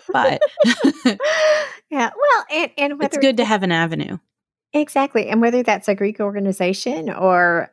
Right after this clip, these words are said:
Speaker 2: another interest group, you know, there's just, there's something about being able to go take that leadership, learn to work with others,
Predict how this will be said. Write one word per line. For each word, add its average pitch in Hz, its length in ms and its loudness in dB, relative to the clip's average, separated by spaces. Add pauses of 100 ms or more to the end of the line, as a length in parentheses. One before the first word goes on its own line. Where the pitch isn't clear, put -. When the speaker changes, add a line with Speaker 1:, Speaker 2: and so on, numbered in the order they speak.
Speaker 2:
another 170 600 -2
interest 202 500 -6
group, 214 320 2 (540)
you 208 100 4
know, 196 40 4
there's 190 280 2
just, - 380 -4 (440)
there's 196 200 0
something 220 260 0
about 202 240 -2
being 196 160 2
able 190 180 2
to 196 80 -4
go 190 220 0
take 233 220 -4
that - 180 -2
leadership, 180 500 -2 (180)
learn 202 220 0
to 240 100 -6
work 202 200 0
with 208 120 -2
others, 170 480 -2